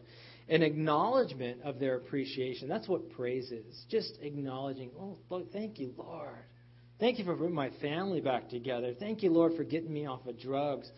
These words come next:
Thank you, Lord, for not letting me die, you know, before I knew you."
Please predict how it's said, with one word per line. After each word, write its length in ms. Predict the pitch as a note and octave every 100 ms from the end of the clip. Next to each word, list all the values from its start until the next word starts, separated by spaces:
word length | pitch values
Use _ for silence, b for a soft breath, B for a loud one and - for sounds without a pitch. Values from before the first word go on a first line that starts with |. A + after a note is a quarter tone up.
| B B -
Thank 220 | A#3+ G#3+
you, 80 | F3
Lord, 220 | F3+ F3
for 80 | D#3+
not 200 | D#3+ E3
letting 240 | E3 D3+
me 140 | C#3+
die, 560 | B2+ - C#3+ D3+ C#3+ A2 - B B B
you 100 | D3+
know, 160 | D3 C#3+
before 400 | C3+ C3+ D3+ C#3
I 80 | B2
knew 240 | A#2+ C#3
you." 240 | E3 C3